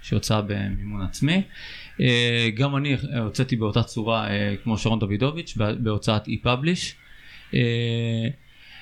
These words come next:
מדובר בתהליך שמצד אחד יש לך שליטה מלאה על כל התהליך, מצד שני יש לך שליטה מלאה על כל התהליך והכל באחריותך.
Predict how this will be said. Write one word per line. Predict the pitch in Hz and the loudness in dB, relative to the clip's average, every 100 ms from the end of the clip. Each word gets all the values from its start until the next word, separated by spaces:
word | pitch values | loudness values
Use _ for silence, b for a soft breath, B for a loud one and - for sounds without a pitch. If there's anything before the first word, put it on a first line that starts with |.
| - | -2
מדובר | 123 127 123 160 | 0 2 0 -2
בתהליך | 170 165 143 139 160 156 | -2 0 2 4 2 2
שמצד | - 135 123 117 156 151 | 2 2 2 0 -2 -2
אחד | 131 151 | 0 2
יש | 139 123 | 2 2
לך | 131 | 2
שליטה | - 135 131 147 | 2 -2 0 0
מלאה | 147 131 131 | 2 2 2
על | 113 | 2
כל | 127 | 0
התהליך, | 120 117 104 113 170 - - - - B B B B B B B - | 2 2 2 2 0 -4 -8 -14 -20 B B B B B B B -2
מצד | 107 - 147 | 0 2 2
שני | 170 196 | 2 2
יש | 165 - | 0 2
לך | 135 139 131 | 4 4 2
שליטה | - 120 139 | 2 2 2
מלאה | 139 127 135 135 | 2 2 2 2
על | 127 | 2
כל | 147 143 | 2 2
התהליך | 135 147 170 175 - | 2 2 4 2 2
והכל | 113 110 139 | 2 2 0
באחריותך. | 131 123 123 113 107 - | 2 2 4 2 0 0